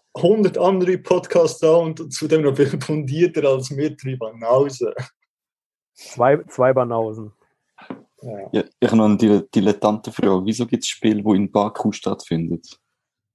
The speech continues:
Speaker 2: Weil, äh, die denen zugesichert haben, dass da Zuschauer sind.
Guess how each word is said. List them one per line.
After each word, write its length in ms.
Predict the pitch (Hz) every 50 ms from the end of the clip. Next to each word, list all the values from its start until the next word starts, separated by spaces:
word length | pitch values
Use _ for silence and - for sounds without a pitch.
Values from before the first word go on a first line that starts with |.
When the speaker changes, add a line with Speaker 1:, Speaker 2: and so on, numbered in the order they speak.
| _ _ _
Speaker 2:
Weil, 400 | 123 113 117 123 123 131 131 131
äh, 460 | - 131 127 127 127 127 127 123 123
die 220 | 117 117 135 135 135
denen 280 | 123 135 135 135 131
zugesichert 580 | - - 139 131 131 123 120 127 - 135 123 -
haben, 240 | - 123 123 123 123
dass 160 | 123 120 -
da 180 | - 123 120 117
Zuschauer 460 | - - 127 - - 117 113 110 110
sind. 340 | 107 113 110 107 110 -